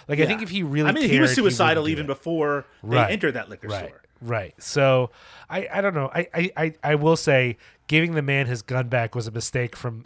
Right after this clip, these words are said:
Speaker 1: the first. <laughs> Why they did that, I don't know. I think that was the first mistake. But I also think, like, you know, the,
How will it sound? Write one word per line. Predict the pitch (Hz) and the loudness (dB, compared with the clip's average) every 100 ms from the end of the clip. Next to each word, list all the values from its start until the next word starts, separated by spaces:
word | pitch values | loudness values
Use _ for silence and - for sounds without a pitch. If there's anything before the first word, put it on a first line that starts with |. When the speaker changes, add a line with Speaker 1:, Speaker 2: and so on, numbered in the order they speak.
| - | -10
Speaker 1:
the | 123 | -8
first. | - 139 127 - | -2 -2 -2 -6
<laughs> | - 539 277 - 269 262 262 - 247 151 | -4 0 2 4 2 4 2 4 2 6
Why | 156 156 165 | 6 8 6
they | 165 | 4
did | 160 156 | 0 0
that, | 143 147 | 2 4
I | 139 | 2
don't | 135 139 135 | 0 0 0
know. | 127 135 | 0 2
I | 143 | 2
think | 131 131 | 0 -2
that | 135 139 | -2 -2
was | 123 | -4
the | 120 | -6
first | 127 127 - | -4 -4 -4
mistake. | 127 - 151 156 - - 175 - | -6 -2 -4 -4 -14 -12 -12 0
But | 156 | 4
I | 165 | 4
also | 175 180 170 | 2 0 -4
think, | 165 151 - | -4 -6 -6
like, | 151 139 135 - | 0 0 0 -8
you | 170 | -4
know, | 139 120 | -2 -2
the, | 113 131 131 | -2 -6 -6